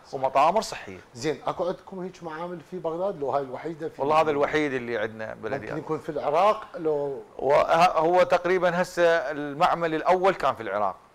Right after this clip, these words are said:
Speaker 2: لكن أكو المحافظات بدت، يعني، تبدي بي، تبدي إنه هيك إنشاء هيك معامل.
Speaker 1: يعني أكو هيك إمكانية؟
Speaker 2: أي نعم، وأكو معمل كان بأربيل، يمكن كردستان، أكو معمل بأربيل.
Speaker 1: تحدثنا قبل قليل على الإملاك اللي قلت راح أتحدث فيه، الإملاك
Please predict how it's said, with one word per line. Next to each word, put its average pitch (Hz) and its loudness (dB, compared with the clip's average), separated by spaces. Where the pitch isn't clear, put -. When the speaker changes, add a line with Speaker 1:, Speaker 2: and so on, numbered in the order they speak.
Speaker 2:
لكن 135 -12
أكو 147 0
المحافظات 147 0
بدت، 143 -4
يعني، 120 -12
تبدي 151 -4
بي، 123 -6
تبدي 123 -10
إنه 117 -10
هيك 117 -16
إنشاء 120 -4
هيك - -14
معامل. 95 -14
Speaker 1:
يعني 127 -2
أكو 156 -6
هيك 139 -8
إمكانية؟ 113 -6
Speaker 2:
أي 131 -4
نعم، 101 -6
وأكو 147 0
معمل 151 2
كان 139 0
بأربيل، 123 -4
يمكن 107 -14
كردستان، 110 -10
أكو 107 -16
معمل 104 -16
بأربيل. 104 -14
Speaker 1:
تحدثنا 196 0
قبل 160 -6
قليل 180 -4
على 151 -4
الإملاك 170 -2
اللي 113 -16
قلت 117 -12
راح - -8
أتحدث 104 -16
فيه، 107 -14
الإملاك 101 -14